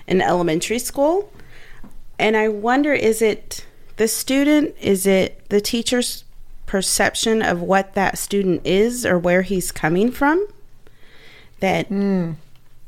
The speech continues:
Speaker 1: that they write them off?
Speaker 2: Mm-hmm.
Speaker 1: Um, I know I, my oldest son, way, way back, he's, he's in his <laughs> mid twenties now, but when he was in second grade, there was a teacher that, no,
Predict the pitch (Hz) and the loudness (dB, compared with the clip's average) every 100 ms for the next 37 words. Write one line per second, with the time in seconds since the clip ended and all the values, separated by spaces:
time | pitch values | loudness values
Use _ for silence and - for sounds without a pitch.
0 | - - - 214 208 214 202 202 202 202 | -12 -10 -2 0 2 2 4 4 4 2
1 | 180 196 254 - - - 202 190 196 208 | 4 4 2 0 -12 -16 -16 -14 -14 -16
2 | - - - - 190 185 165 165 170 - | -18 -20 -20 -6 -2 -2 -2 -6 -10 -16
3 | - - - 202 226 233 202 - - 202 | -20 -20 -6 0 2 4 4 4 2 2
4 | 202 202 196 190 190 185 - - - 196 | 2 2 4 2 0 -8 -14 -14 -4 0
5 | 196 196 196 202 - 190 190 185 180 - | 2 2 2 2 2 2 4 2 0 -14
6 | - - - 185 220 214 202 196 196 185 | -20 -20 -10 2 4 6 4 4 4 4
7 | 170 170 - 190 180 - 175 185 185 175 | 2 0 -2 -2 -2 -6 -6 -2 2 2
8 | 170 165 - - - - 190 202 190 180 | 2 -2 -10 -12 -12 2 4 6 2 2
9 | - 175 170 156 165 156 156 165 156 - | -4 -2 -2 -4 0 0 2 0 -2 -4
10 | - - - - 185 185 202 196 185 170 | -20 -20 -14 0 2 4 6 6 4 2
11 | 165 160 160 - 190 - - 165 180 202 | 2 0 0 2 0 0 0 2 2 4
12 | 151 160 160 160 170 156 175 - 185 170 | 2 0 -2 2 0 0 -4 -4 -2 -2
13 | 165 160 - - - - - - 180 185 | 0 -2 -2 -10 -20 -20 -20 -8 -2 0
14 | 160 | 0